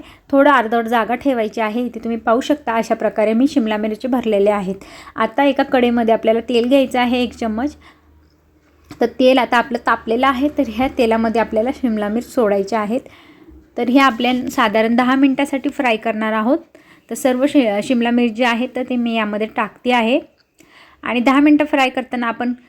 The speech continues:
यावरती झाकण ठेवणार आहोत. पाच मिनटासाठी झाकण ठेवायचं आहे आणि पाच मिनटं याला चांगलं शिजून द्यायचं आहे आणि पुन्हा पाच मिनटांनी ह्याला पलटी करायचं आहे आणि पुन्हा पाच मिनटं ह्याला शिजवायचं आहे. अशा प्रकारे आपण पूर्ण प्रोसेस करणार आहोत.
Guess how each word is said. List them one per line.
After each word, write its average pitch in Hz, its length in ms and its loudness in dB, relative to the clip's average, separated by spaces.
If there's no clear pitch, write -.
यावरती 240 320 -4
झाकण 240 440 0
ठेवणार 247 320 2
आहोत. 226 220 0
पाच 262 240 0
मिनटासाठी 262 560 -2
झाकण 240 380 -2
ठेवायचं 214 460 -2
आहे 220 200 -2
आणि 226 200 -2
पाच 233 200 0
मिनटं 226 260 -2
याला 226 120 0
चांगलं 233 300 -4
शिजून 269 340 0
द्यायचं 240 280 0
आहे 233 240 -4
आणि 240 200 0
पुन्हा 277 320 4
पाच 277 260 0
मिनटांनी 240 360 0
ह्याला 240 200 0
पलटी 262 300 2
करायचं 269 420 2
आहे 262 220 0
आणि 220 240 -4
पुन्हा 254 320 -2
पाच 226 260 -4
मिनटं 214 260 -6
ह्याला 226 240 0
शिजवायचं 208 500 2
आहे. 202 180 0
अशा - 280 -4
प्रकारे 254 340 -4
आपण 247 220 -2
पूर्ण 220 260 -2
प्रोसेस 214 440 -8
करणार 233 340 0
आहोत. 285 200 4